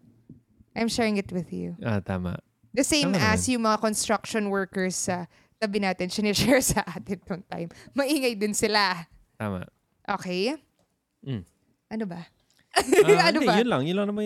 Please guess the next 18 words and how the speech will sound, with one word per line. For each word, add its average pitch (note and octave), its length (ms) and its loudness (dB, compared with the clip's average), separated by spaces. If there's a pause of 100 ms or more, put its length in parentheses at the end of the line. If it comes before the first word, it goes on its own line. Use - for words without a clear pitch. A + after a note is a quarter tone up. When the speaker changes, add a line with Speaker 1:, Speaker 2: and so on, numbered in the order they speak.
Speaker 2:
yung G3 80 -4
naiisip E3+ 400 -8
ko. G#2+ 160 -6
Kasi, A#2 240 -4
kung B2 240 -4
sabihin A2+ 320 -6
natin, A#2+ 240 -8
"Good A2+ 160 -4
morning, G#3 560 -2
people." A2 800 -4 (800)
Parang C#3+ 160 -4
iniisip D3+ 400 -4
ko, A2 320 -6
"Hmm, D#3 400 -4
ano F#3 160 -8
kaya A3+ 160 -6
ginagawa D3 480 -2
niya G#2+ 240 -4